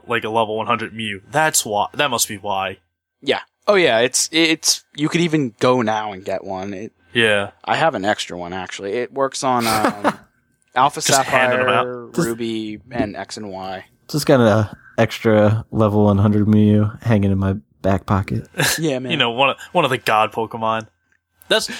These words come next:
Speaker 1: that's my problem with Pokemon is, like, the text and, like, the flavor, like, flavor text, if you will, uh, surrounding each Pokemon and descriptions. Like, they're getting to weird points where, like, you can capture God and, like, the creator of the entire universe.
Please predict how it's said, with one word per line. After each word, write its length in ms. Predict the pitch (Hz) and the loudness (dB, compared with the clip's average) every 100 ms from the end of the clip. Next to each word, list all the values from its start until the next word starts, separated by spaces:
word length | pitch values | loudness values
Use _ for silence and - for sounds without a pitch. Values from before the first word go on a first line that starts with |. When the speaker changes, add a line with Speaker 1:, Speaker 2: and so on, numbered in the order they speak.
| - | -2
Speaker 1:
that's 200 | 220 226 | -2 2
my 120 | 190 | 0
problem 260 | 175 165 156 | 2 2 0
with 100 | 139 | 0
Pokemon 440 | 139 127 123 117 | 0 0 2 0
is, 140 | 107 117 | 0 -2
like, 260 | 120 117 _ _ _ | -2 -2 _ _ _
the 100 | - | -4
text 600 | 127 - - 151 - - - | -2 -2 -2 0 0 -2 -2
and, 180 | 139 120 | -2 0
like, 220 | 117 110 _ _ - | -4 -4 _ _ -2
the 100 | 123 | -2
flavor, 640 | - 127 123 127 127 - _ | 0 0 2 2 0 -2 _
like, 200 | 120 104 _ - | -12 -12 _ -4
flavor 320 | 165 160 151 | 2 2 2
text, 440 | - 151 - - | -2 -4 -4 -6
if 160 | - 143 | -6 -2
you 80 | 160 | 0
will, 300 | 151 156 156 _ _ _ | 2 2 0 _ _ _
uh, 160 | - 127 | 0 2
surrounding 560 | 123 139 120 123 127 117 | 2 0 0 0 0 -4
each 240 | 120 - | -6 -4
Pokemon 320 | 110 120 131 | -4 -2 -2
and 80 | 127 | -2
descriptions. 480 | 104 - 117 - 139 | -2 -2 -2 -4 -4
Like, 100 | 120 - - | -4 -6 -8
they're 160 | 143 240 | -2 0
getting 240 | 233 214 | 2 0
to 120 | 160 180 | 0 -2
weird 360 | 131 156 156 - | 2 4 2 2
points 280 | 156 120 104 | 0 0 -2
where, 160 | 113 | -4
like, 220 | 117 117 - | -4 -4 -8
you 220 | 101 135 | -10 -6
can 180 | 143 131 | -4 -2
capture 380 | 139 131 - 131 | -2 -2 -2 -4
God 520 | - 127 127 110 104 | 0 2 2 0 -2
and, 160 | - 120 | -4 -4
like, 200 | 117 117 _ _ _ | -4 -6 _ _ _
the 100 | - | -6
creator 600 | 131 - 139 131 135 139 | -4 -2 0 2 2 0
of 120 | 127 131 | 0 -2
the 100 | 135 | -2
entire 340 | 123 127 131 | 0 0 2
universe. 520 | 131 147 135 110 107 | 0 -6 -6 -6 -6